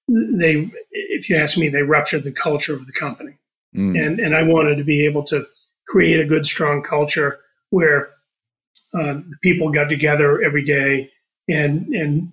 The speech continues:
Speaker 1: it was kind of like nobody leaves till we're all done.
Speaker 2: Mm.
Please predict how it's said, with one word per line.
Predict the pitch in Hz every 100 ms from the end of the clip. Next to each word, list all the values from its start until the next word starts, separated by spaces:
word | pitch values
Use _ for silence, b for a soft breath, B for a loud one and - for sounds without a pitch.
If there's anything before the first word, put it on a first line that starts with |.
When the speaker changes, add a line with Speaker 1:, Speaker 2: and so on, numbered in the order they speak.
| _
Speaker 1:
it | - 170
was | 143 -
kind | 160 226
of |
like | 147 165
nobody | 160 156 160 147
leaves | 147 147 151 147 -
till | 147 139
we're | 135
all | 135 139
done. | 147 143 147 - _ _ _ _ 92
Speaker 2:
Mm. | 87